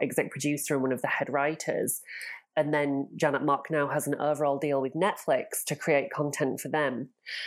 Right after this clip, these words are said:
And that is why, to me, Janet Mock is the most powerful trans person in the world, because she isn't just being wheeled out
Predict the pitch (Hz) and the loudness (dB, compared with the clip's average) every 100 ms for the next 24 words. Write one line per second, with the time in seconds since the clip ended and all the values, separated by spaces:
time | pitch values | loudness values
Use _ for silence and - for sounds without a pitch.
0 | - - _ - 170 160 - 160 165 156 | -10 -16 _ 0 2 2 -2 2 2 4
1 | 156 151 147 147 - 180 208 175 160 147 | 0 0 0 0 -2 0 2 2 2 0
2 | 139 143 - 143 - 139 139 - 147 139 | 2 0 0 -2 2 2 0 2 2 4
3 | 151 139 147 131 127 147 127 - 127 127 | 2 0 0 0 0 2 2 0 0 2
4 | 143 139 82 80 - - - - 139 - | 4 4 2 -2 -4 -12 -12 -6 -4 -2
5 | 147 - 160 170 185 156 139 143 135 - | -2 0 0 2 0 -2 -2 -2 -2 -6
6 | - - - - - - - - _ _ | -8 -14 -16 -18 -18 -18 -20 -20 _ _
7 | _ 180 170 143 139 175 160 139 175 208 | _ 0 0 0 0 2 4 4 4 4
8 | 175 123 127 | 2 0 -2